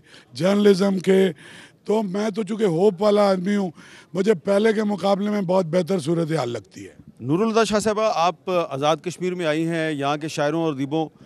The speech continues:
Speaker 2: का आपने उनकी बातें भी सुनी हैं और यहाँ के सियासतदानों से भी आप मिली हैं,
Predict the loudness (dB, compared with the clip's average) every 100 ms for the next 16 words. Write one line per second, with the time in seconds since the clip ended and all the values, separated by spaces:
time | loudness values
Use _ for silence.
0 | -20 _ -12 -4 -2 -2 -4 -2 -2 -4
1 | -4 -4 -4 -2 -4 -4 -4 -4 -4 -6
2 | -10 _ _ _ _ -4 -2 -2 -2 -2
3 | -4 -4 -4 -2 -2 -2 -2 -4 0 0
4 | 0 -6 -6 -2 -2 -2